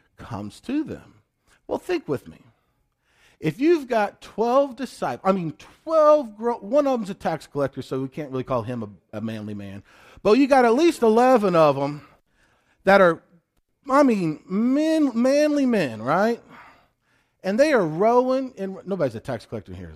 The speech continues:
Sorry if you are. I apologize for that. <clears throat> And it's, as long as twelve hours, they've been rowing and they're only halfway there.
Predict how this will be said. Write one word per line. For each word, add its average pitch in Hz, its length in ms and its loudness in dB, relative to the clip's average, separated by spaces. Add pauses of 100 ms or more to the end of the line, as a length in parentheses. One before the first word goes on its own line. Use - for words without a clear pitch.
Sorry 92 240 -12
if - 140 -20
you 85 80 -20
are. 80 160 -20 (100)
I 107 40 -20
apologize 82 440 -20
for - 1300 -20
that. 156 280 -2
<clears throat> 98 60 -20 (1800)
And 208 180 0
it's, 269 180 -4 (460)
as 156 220 -4
long 226 300 2
as 220 180 -4
twelve 220 320 -2
hours, 196 480 -4
they've 143 200 -4
been 139 260 -6
rowing 139 380 -4
and 123 140 -6
they're 123 140 -10
only 123 240 -6
halfway 135 640 -10
there. 107 460 -10